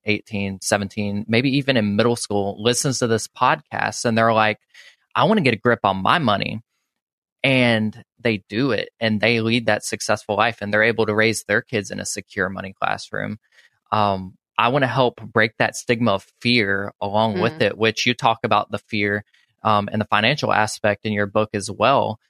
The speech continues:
Speaker 1: So if someone's listening to this and maybe they're growing up in the unaware, the anxious classroom, and they're younger, or maybe they're even in their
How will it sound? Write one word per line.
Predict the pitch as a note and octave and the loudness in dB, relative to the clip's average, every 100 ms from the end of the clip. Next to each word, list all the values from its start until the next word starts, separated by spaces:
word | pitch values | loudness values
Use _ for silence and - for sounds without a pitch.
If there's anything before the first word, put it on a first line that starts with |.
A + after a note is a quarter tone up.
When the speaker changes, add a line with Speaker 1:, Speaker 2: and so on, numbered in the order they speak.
| _ - | _ -8
Speaker 1:
So | - A#2+ A2+ G#2+ G#2+ - | 0 2 4 2 -2 -4
if | A#2+ A#2 | -4 -2
someone's | - C#3+ F3+ | 0 0 0
listening | A2+ A#2 - C#3 A2 | 0 0 0 -2 0
to | G#2 | 2
this | G#2 G#2+ G#2 A2+ | 2 0 0 -2
and | G#2 | 0
maybe | A2+ B2 | 0 2
they're | A#2+ | 0
growing | A2 A2 A2+ A2+ | 0 2 2 4
up | G2+ A#2 | 2 0
in | A2 | -2
the | G2+ - | -4 -2
unaware, | G#2+ G2+ G2 G2+ A2+ A#2 | -2 0 0 2 2 2
the | G#2 - | 0 -4
anxious | G#2 - G2 - | -8 -8 -12 -10
classroom, | - G2+ B2+ - - G#2 G2+ - _ _ _ _ - | -2 0 0 -4 -4 -2 -2 -8 _ _ _ _ -2
and | A2 A2 | 0 2
they're | C3 | 2
younger, | A#2+ G2+ G2+ G#2+ A#2+ E3+ F3+ | 2 0 0 0 0 0 0
or | - | 0
maybe | A2 G#2 A2 B2 C#3 C#3+ - | 0 2 2 2 0 -2 -2
they're | A2 | -2
even | A2 B2+ C3+ | -2 -2 0
in | B2+ | 2
their | G#2 | 0